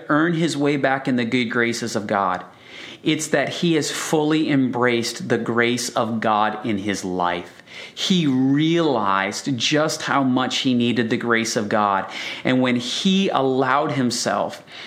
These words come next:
to be overwhelmed by the grace and mercy and love and forgiveness of God, it fueled him to sell out, to do everything he could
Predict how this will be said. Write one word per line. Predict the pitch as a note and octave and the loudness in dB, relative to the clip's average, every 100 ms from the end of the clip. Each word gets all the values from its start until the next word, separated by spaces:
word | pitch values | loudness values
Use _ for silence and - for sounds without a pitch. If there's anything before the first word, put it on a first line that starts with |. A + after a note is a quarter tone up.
| - | -8
to | - E3+ | -2 0
be | D3 E3 E3 | 2 0 2
overwhelmed | D#3+ G3 F3+ F#3 D#3+ C#3 C#3+ C3 A#2 B2+ | 2 2 2 2 2 2 2 0 -2 -2
by | B2 | -2
the | A#2+ | -2
grace | A2+ B2 B2+ D3 B2+ - | -4 -2 0 0 0 -4
and | B2+ A2+ A2 A2+ | -2 0 2 2
mercy | B2 C#3 - B2+ A#2 | 2 2 -2 -2 -2
and | B2 G#2+ | 0 0
love | A2+ B2+ C3 B2 C3 | 2 2 2 0 -2
and | A2+ | -4
forgiveness | - A2+ G#2+ B2+ C3+ A#2 G#2+ - | -4 -4 0 0 2 0 0 -2
of | A2+ G2+ G#2 | -2 -2 0
God, | G#2+ G#2+ F#2+ F#2+ - - - - | 2 2 0 -2 -8 -12 -14 -2
it | D3 D#3+ - | 2 2 -2
fueled | - - - D3 D3 C#3+ D3 C#3+ | -10 -12 -6 0 2 4 2 0
him | A#2+ G2+ G2 F#2+ - - - - | 0 0 0 -2 -6 -14 -10 -2
to | C#3 | 0
sell | - - - D3+ D3+ | 0 -2 0 0 2
out, | C3+ A#2+ - | 0 0 -4
to | C3+ | 0
do | C#3 C#3 - | 0 0 0
everything | D#3 E3+ E3+ - D3+ C#3+ | 0 2 0 0 0 0
he | C#3 B2+ A#2 | 0 -2 -2
could | - B2+ A#2 G2+ G2+ | -2 2 2 2 -2